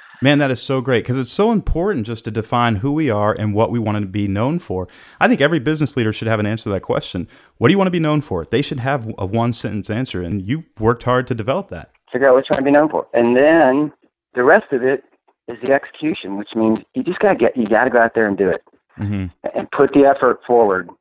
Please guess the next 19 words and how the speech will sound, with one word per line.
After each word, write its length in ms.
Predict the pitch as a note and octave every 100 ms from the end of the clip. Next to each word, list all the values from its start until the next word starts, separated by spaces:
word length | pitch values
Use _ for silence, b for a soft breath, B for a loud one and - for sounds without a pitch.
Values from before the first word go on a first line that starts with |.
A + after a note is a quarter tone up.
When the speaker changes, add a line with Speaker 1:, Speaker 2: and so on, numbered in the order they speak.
| _ _
Speaker 2:
and 140 | F#2+ F#2+
work 180 | G#2+ A#2
hard 200 | A#2 F#2
at 160 | D#2+
it. 100 | D#2 _ _ -
Speaker 1:
Yeah. 280 | F#2+ F#2+ F2+
Speaker 2:
'Cause 140 | D3+
the 60 | F3+
resources 560 | B3+ - A3+ F3+ D#3+ C#3+
are 100 | C#3+
all 160 | C#3
there. 320 | B2+ A#2+ D#2+ - _ _ -
Speaker 1:
Yeah. 260 | B2+ E3 C3 -
Speaker 2:
All, 160 | D3 C#3+ D3
you 120 | C#3+
know, 100 | C#3+
they 100 | G3
can, 340 | - D3 B2
you 160 | B2+